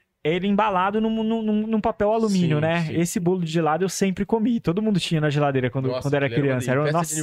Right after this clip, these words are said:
Speaker 2: aniversário era um regaço,
Speaker 1: uma
Speaker 2: né?
Speaker 1: delícia.
Speaker 2: Pegava dois,
Speaker 1: E aí
Speaker 2: três,
Speaker 1: eu
Speaker 2: né?
Speaker 1: criei o bolo gelado, que eu peguei uma marmitinha pequena e fiz esse bolo gelado dentro dessa marmitinha, usando os recheios do bolo de vida.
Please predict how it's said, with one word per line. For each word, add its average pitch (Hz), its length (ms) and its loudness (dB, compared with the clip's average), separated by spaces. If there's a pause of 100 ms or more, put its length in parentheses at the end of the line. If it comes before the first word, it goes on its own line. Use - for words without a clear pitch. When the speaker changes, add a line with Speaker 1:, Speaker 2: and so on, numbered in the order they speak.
Speaker 2:
aniversário 131 380 -4
era 165 80 -10
um 160 40 -10
regaço, 143 320 -6
Speaker 1:
uma 185 160 0
Speaker 2:
né? 220 80 2
Speaker 1:
delícia. 160 320 0
Speaker 2:
Pegava 107 240 -10
dois, 120 140 -8
Speaker 1:
E 147 120 0
aí 175 60 2
Speaker 2:
três, 190 100 2
Speaker 1:
eu 208 60 0
Speaker 2:
né? 208 60 -6
Speaker 1:
criei 220 180 0
o 220 60 0
bolo 208 220 0
gelado, 196 380 0
que - 80 -6
eu 196 40 -4
peguei 202 240 -2
uma 240 120 -2
marmitinha 240 500 -4
pequena 202 520 -2 (400)
e 156 80 -2
fiz 247 240 -2
esse 302 160 -4
bolo 226 260 0
gelado 220 480 0 (380)
dentro 220 440 -2
dessa 311 200 -4
marmitinha, 311 540 -2
usando 185 300 -2
os 226 100 -4
recheios 185 400 0
do 160 60 -4
bolo 196 180 -2
de 277 100 -2
vida. 220 540 -2